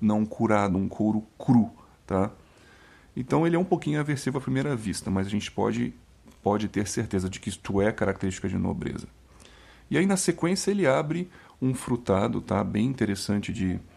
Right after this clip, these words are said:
de ameixas secas e tem alguns aromas secundários de terra molhada, especiado de noz moscada, tem um pouquinho de madeira velha.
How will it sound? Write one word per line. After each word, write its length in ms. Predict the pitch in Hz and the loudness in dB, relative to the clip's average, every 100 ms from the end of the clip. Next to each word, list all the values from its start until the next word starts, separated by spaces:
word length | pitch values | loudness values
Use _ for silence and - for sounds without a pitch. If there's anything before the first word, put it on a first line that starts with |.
| - | -16
de 120 | - 101 | -2 2
ameixas 640 | 95 95 92 - 98 - | 4 2 0 -2 -2 -4
secas 800 | - - - 113 123 151 151 - - - - - | -6 -2 2 2 2 -4 -6 -10 -16 -20 -20 -10
e 80 | 175 | -8
tem 220 | 175 151 | -2 0
alguns 320 | 151 127 127 | 0 0 0
aromas 300 | 127 117 120 | 0 0 0
secundários 520 | - 117 117 101 101 98 | -2 -2 2 2 0 -2
de 80 | 98 | -4
terra 360 | - 98 98 | 0 0 0
molhada, 720 | 101 101 98 110 117 107 113 - - - - _ | 0 0 2 2 2 0 -4 -6 -18 -20 -20 _
especiado 800 | 101 - - 98 - 104 98 95 | -6 -4 -2 -4 0 2 4 2
de 140 | 95 95 | 0 0
noz 260 | 95 92 | 2 0
moscada, 760 | 104 98 - - 107 104 107 104 - - - - | 0 -2 -2 2 2 4 0 -4 -8 -20 -20 -4
tem 160 | 107 | 0
um 60 | 104 | 0
pouquinho 340 | 98 95 104 | -2 -2 -2
de 80 | 98 | 0
madeira 440 | 98 95 92 98 95 | -2 -2 -2 -4 -2
velha. 440 | 101 107 107 107 | 0 2 2 -2